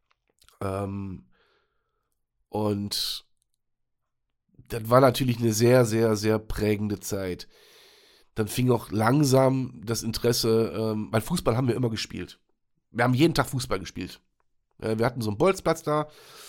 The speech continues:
an dieser Straße und haben jeden Tag Fußball gespielt hinterher. Und natürlich war man fußballaffin, ich war auch im Verein und so weiter. Und was macht man irgendwann so mit vierzehn?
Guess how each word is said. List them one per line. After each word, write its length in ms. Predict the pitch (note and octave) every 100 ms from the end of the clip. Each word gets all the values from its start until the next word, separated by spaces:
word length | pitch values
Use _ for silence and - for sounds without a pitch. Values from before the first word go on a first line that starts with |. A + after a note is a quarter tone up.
| - - - _ _ - -
an 120 | D#3
dieser 220 | D3 C#3
Straße 600 | B2+ A#2+ B2+ C#3 C3 B2+ - _ _ _ _ _ - -
und 100 | A2
haben 120 | A#2+
jeden 200 | A#2 B2+
Tag 120 | A#2+
Fußball 300 | F#2+ G#2 D#2+
gespielt 300 | D2+ - D2
hinterher. 400 | F2 E2 D2 C#2+ - _ _ _ _ _ _ _ _
Und 120 | B2
natürlich 480 | C3+ C3 - F#3 G#2+
war 80 | A#2
man 140 | B2
fußballaffin, 720 | A2 E3+ - A2+ A#2+ - C3
ich 160 | A2+ -
war 80 | G2+
auch 80 | G2+
im 80 |
Verein 520 | F#2 A2 A2 C3+ C#3+ C3
und 140 | A2
so 160 | G#2 G2+
weiter. 300 | A2 A2 G#2
Und 160 | G#2
was 120 | G#2+
macht 220 | B2 B2+ -
man 140 | A#2
irgendwann 500 | A2+ C#3 A#2+ G#2 A#2+
so 80 | A#2+
mit 160 | A2
vierzehn? 640 | - A#2+ C#3 - C3 C3+